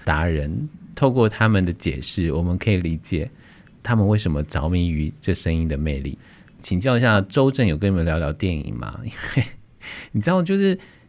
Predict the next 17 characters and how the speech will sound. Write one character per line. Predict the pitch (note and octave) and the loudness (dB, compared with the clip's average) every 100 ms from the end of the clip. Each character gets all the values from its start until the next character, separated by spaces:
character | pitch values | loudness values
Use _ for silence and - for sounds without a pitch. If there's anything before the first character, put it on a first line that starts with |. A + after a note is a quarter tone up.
| _ _ _ | _ _ _
那 | D3 E3 D3 | 0 2 2
种 | C#3+ - D#2 - | 0 -2 -2 0
录 | C#3+ D3 G#2 | 0 2 0
音 | - A2+ A2+ A#2 B2+ B2 | 0 2 4 2 2 0
工 | A#2 A2 A#2 | 2 2 2
程 | - - C#2 D2+ | -2 -6 -4 -4
啊， | D#2 D#2 D#2 D#2 D#2+ E2 - | -2 -2 -2 -4 -4 -6 -2
或 | A2+ | 0
者 | G2 F2+ | 0 -2
是 | - F2+ | -6 -8
声 | - A2+ A#2 | -4 0 2
音 | A2+ | 0
后 | - - F#2 | 0 0 0
制 | G2+ G2+ | -2 -4
处 | - - F#2+ | -4 0 0
理 | D2 - | 0 -6
啊， | G#1+ - - | -12 -14 -18